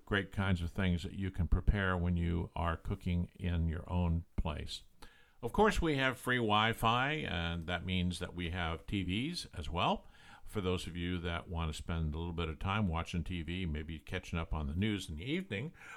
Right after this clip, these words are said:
hopefully you're out enjoying yourself on the Mississippi Gulf Coast, and maybe you're doing some fishing or some boating, or you're visiting a casino, and the T V may be the last thing you need. However, we find that many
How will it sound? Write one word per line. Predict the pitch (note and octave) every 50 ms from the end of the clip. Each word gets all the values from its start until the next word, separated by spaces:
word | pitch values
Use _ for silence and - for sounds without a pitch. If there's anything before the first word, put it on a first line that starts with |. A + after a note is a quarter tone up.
| - -
hopefully | - A#3+ C#4 C#4+ - C3 A2
you're | F2 E2+ F2 F2 -
out | C3 D#3 C#3 A2 G2+
enjoying | F#2+ F2+ E2 - G2+ A2 C#3+ D#3+ A2+
yourself | C#2+ B1+ - - - E2+ D#2+ E2+ G2+ B2 - - -
on | D#2 E2 F2
the | E2
Mississippi | D#2+ F2 E2 - - - F2+ - E2 D#2+
Gulf | E2 G2+ F2 E2+ E2 -
Coast, | - - G2+ C#3+ F3 E3 - -
and | F#2 E2 D#2
maybe | E2 F2 F2 E2+
you're | F2 E2+
doing | D#2 F2+ F2 E2+ E2+
some | - - E2
fishing | D2 - - F#2+ F#2 - - F#2 F2
or | D2+ C#2 C2+
some | - - - D2 C#2+ C#2
boating, | G#2+ A2+ A#2 G#2+ G#2+ G#2+ G#2 G#2 G2+ - - - - - -
or | - F2+
you're | E2+ D#2+
visiting | D2+ F#2+ F#2 F2 F2+ E2+ D#2+ D#2+
a | D2+
casino, | - E2+ - - - D#3 D#3 C3+ A#2 A2 A2 A2 A2 - - - - - - _ -
and | F#2+ F#2 F#2 F#2 F#2 F2
the | F2 -
T | - - G#2
V | F#2 F2+ F#2
may | F2 E2+ F2 F#2+ F#2+
be | F2+ E2
the | D2+ F#2
last | F2+ F2+ F2+ F#2+ - -
thing | - G#2+ G2
you | F#2 F2+
need. | F#2+ A#2+ D3 D3+ C#3+ C#3 C3
However, | A2+ - B2 - - - F#2 - A#3 F#3 - D#3+ A#3 A3 E3+
we | - B2 D#3
find | F#3+ - - F#2 E2+ E2 F2+ A2 B2 G#2+ F2+
that | F2 F2 F#2+ G#2+ G#2 - -
many | - E2 F2+ G#2+ C3+ C3 G2 F2+ F#2 A#2+ C3